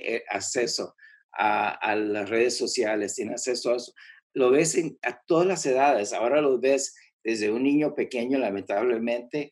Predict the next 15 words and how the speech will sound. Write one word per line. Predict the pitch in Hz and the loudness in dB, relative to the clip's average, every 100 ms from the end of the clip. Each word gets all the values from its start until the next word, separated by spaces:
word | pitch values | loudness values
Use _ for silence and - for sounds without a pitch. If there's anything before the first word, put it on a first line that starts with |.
| - - | -16 -16
hasta | - 113 - 107 107 107 104 | -8 -8 -4 0 4 4 2
un | 104 117 123 135 131 113 - | 0 -6 -4 -4 -6 -8 -6
anciano | 117 110 104 - 117 123 143 | -6 -4 -6 -4 -2 -2 -2
en | 135 | -4
cualquier | 127 117 - 131 | -4 -2 2 4
lugar, | 139 135 135 139 131 - - _ | 4 2 2 0 -2 -12 -20 _
tal | 113 107 | -4 2
vez | 127 131 - | 2 2 -2
esté | - - 127 135 - - | -6 -2 2 0 0 -12
remoto, | 107 113 120 135 127 135 - - _ | -4 -2 -2 -2 0 0 -2 -8 _
pero | - 113 | -2 -2
tienen | 110 120 143 | 2 0 0
su | - 120 | -2 -4
teléfono, | 120 104 131 156 110 92 | -4 -2 -2 -6 -8 -6
¿no? | 98 | -4